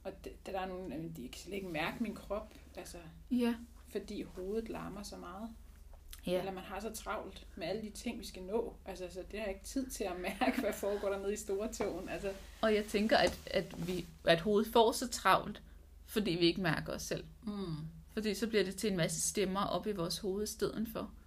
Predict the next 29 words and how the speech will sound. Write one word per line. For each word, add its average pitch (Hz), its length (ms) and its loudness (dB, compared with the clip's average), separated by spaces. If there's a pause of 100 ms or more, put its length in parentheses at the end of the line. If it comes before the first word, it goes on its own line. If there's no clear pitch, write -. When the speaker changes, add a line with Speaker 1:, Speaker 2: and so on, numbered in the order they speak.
Speaker 1:
Ja. 202 60 -12 (1080)
Speaker 2:
For, - 140 -6 (160)
fordi - 280 -2
vi 170 320 2 (100)
faktisk 160 380 -2
mærker 139 260 4
noget 151 160 2
af 135 80 0
det, 147 120 -4
vi - 60 -6
ikke - 180 -6
mærker. - 280 -8 (300)
Speaker 1:
Ja. 196 40 -12 (640)
Speaker 2:
Så, - 280 -8
så - 180 -4
vi 165 80 -4
kan 208 120 -6
ikke - 120 -10
bare... 170 340 -2 (1500)
Altså. 214 140 -2
Speaker 1:
Okay, 175 160 -4
så 175 160 -4
integritet 214 760 0
er, 180 120 0
at 175 220 -2
jeg 175 120 -2
mærker 175 440 0
mig 254 160 6
selv, 247 280 0